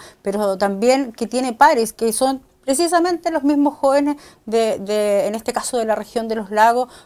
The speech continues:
del país, que me imagino que, eh, son los que más se necesitan hoy día para poder ayudar. Ahora se viene una nueva entrega de tres millones de canastas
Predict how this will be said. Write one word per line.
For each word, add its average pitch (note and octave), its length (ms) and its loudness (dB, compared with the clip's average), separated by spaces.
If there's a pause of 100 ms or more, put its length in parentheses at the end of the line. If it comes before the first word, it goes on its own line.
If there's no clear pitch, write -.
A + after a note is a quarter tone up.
(100)
del G#3 180 -4
país, A3+ 320 -2
que A#3 140 -4
me A3 80 -4
imagino A3 400 -8
que, G#3+ 240 -4
eh, G3+ 260 -4
son A3+ 160 -4
los A3+ 120 -6
que A3 100 -6
más G#3+ 200 -2
se B3+ 80 -8
necesitan A#3 540 -4 (240)
hoy G#3+ 160 -2
día A#3+ 340 0
para G#3+ 260 0
poder G#3+ 420 -4
ayudar. G3 420 0
Ahora G3 220 2
se G#3 100 -8
viene G#3 220 -4
una G3+ 140 -6
nueva F#3 180 -8
entrega G3+ 380 -4
de G3 100 -4
tres G3 240 -8
millones G3+ 320 -8
de G3+ 80 -6
canastas G#3 440 -8